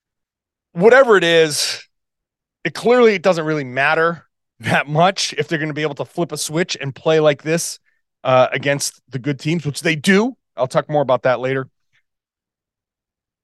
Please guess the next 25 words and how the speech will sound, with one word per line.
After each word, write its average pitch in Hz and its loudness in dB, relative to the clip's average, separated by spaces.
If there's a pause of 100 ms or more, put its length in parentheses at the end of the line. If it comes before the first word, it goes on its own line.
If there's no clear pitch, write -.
(260)
But 190 -2
the 208 0
matchups 269 0 (180)
in, 185 -2
in 160 0
Milwaukee 131 0 (100)
and 135 -2
why 160 4
they 185 2
don't 170 0
seem 147 -4
to 127 -8
care, 135 2
I - -20
think 269 -2
that 294 4
was 208 -2 (100)
evident 165 -2
in 139 -12
this 127 -16
game. 101 -18 (140)
It 180 -2
was 165 -2 (180)
pretty 269 2
clear 147 -2